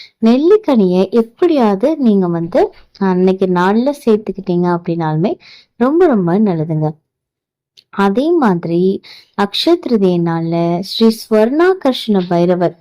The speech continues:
ஐஸ்வரேஸ்வரர் கோவிலுக்கு போய் வழிபட்டீங்கன்னா வீட்டுல பொண்ணும் பொருளும் சேர்ந்துக்கிட்டே இருக்கும். அதே மாதிரி, ஆஹ், வீட்டுல குபேர தீபம் அதை ஏத்தி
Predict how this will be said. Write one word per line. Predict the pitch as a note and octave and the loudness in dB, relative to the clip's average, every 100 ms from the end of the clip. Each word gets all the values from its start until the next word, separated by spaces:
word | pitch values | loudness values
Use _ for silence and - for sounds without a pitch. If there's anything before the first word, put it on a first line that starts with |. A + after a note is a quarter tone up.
| _ - _ - G#3+ | _ -20 _ -4 0
ஐஸ்வரேஸ்வரர் | C#4+ D4+ - E4 C4+ A3+ - G3 F#3 F#3 | 0 -2 0 0 2 0 0 0 0 -2
கோவிலுக்கு | - G3+ G3+ G3+ G3 | 0 2 2 0 -2
போய் | F#3+ E3+ E3 G3+ | -4 -2 0 0
வழிபட்டீங்கன்னா | G#3+ F#3+ A#3 C#4 B3 G#3+ - F3+ E3 E3 E3+ F3+ - - - - - | 2 2 0 0 -2 -4 -8 -10 -6 -4 -2 -4 -8 -16 -18 -20 -6
வீட்டுல | B3+ D#4+ E4+ B3+ G3 E3+ - - _ - | 0 0 0 0 0 0 -4 -10 _ 0
பொண்ணும் | C#4+ D#4 F#4 G4 | 2 6 6 4
பொருளும் | F#4+ G3 E3 G#3+ - _ _ | 2 0 0 -2 -4 _ _
சேர்ந்துக்கிட்டே | - G#3+ F#3+ E3 D#3 F#3 G3 | -2 0 2 0 -4 0 0
இருக்கும். | F#3 - - _ _ _ _ - | 0 -6 -18 _ _ _ _ -2
அதே | B3 F4 G#4+ | 0 2 2
மாதிரி, | C#4+ G#3 G3 B3+ G3+ A3+ - _ - | 2 2 0 0 0 -2 -8 _ -4
ஆஹ், | F#3+ F#3 F3+ F3+ F3+ | 0 2 2 0 -2
வீட்டுல | A#3 E4 - A3+ E3 G#3+ - _ - | -2 -4 -2 -2 0 -4 -6 _ -6
குபேர | C#4+ D#4+ G4 G4 F#4 | 0 4 4 4 2
தீபம் | G#3 F3+ D#3+ - _ _ _ _ _ _ _ - | 0 0 -6 -8 _ _ _ _ _ _ _ -4
அதை | A#3+ B3 G#3 | 0 2 2
ஏத்தி | G#3 B3+ - G#3+ A3 | 2 2 -2 -2 -2